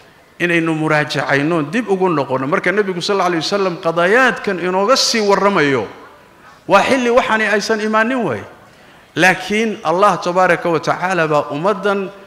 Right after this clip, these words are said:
in la sii wargeliyo ku talagalay, si aynu xilliga ay timaaddo, innaga oo dhaga xidhan oo waxba la soconin, ayna godka ugu dhicino, warka innagoo sii hayna, talagalkeedana le waxyaalahan inay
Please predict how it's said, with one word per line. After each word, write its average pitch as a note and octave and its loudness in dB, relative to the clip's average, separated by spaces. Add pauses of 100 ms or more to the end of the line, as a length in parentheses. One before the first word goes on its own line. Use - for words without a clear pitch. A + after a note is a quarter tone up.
(160)
in G3+ -4
la F#3 -2
sii B3 -2
wargeliyo E3+ 0
ku F3+ -2
talagalay, G#2+ -2 (420)
si - -2
aynu E3 -2
xilliga F#3+ -2
ay D3+ 0
timaaddo, C#3 0 (580)
innaga F#3+ 0 (100)
oo D#3+ 0
dhaga D#3 2
xidhan E3+ -2
oo D#3 0
waxba D#3+ -4
la F3 -4
soconin, D3 -6
ayna C#3+ -4
godka F3+ -2
ugu E3 -2
dhicino, F3+ 2 (340)
warka F#3+ 0
innagoo F#3+ -2
sii G#3+ -2
hayna, D#3+ -2 (380)
talagalkeedana F3+ 0
le D#3+ 2
waxyaalahan E3+ -2
inay F3 -4